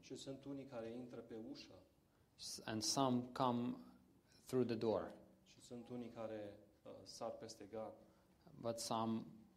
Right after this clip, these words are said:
Speaker 2: uh, jump over the fence.
Speaker 1: Cine sunt cei care sar peste gard?
Speaker 2: Who are those that, uh, climb over the fence?
Speaker 1: Sunt hoții și tâlharii.
Speaker 2: Uh, they are the thieves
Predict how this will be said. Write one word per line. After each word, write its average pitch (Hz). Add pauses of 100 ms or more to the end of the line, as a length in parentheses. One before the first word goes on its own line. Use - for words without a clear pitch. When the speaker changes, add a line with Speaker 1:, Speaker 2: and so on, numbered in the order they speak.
(120)
Speaker 2:
uh, 101 (160)
jump 110
over 107
the 101 (160)
fence. 90 (300)
Speaker 1:
Cine 139
sunt 123
cei 123
care 104
sar 117
peste 107
gard? 101 (500)
Speaker 2:
Who 139
are 127
those 117
that, 98
uh, 101
climb 107
over 101
the 95
fence? 90 (1500)
Speaker 1:
Sunt 113
hoții 143
și -
tâlharii. 107 (920)
Speaker 2:
Uh, 98
they 107
are 107
the 107
thieves -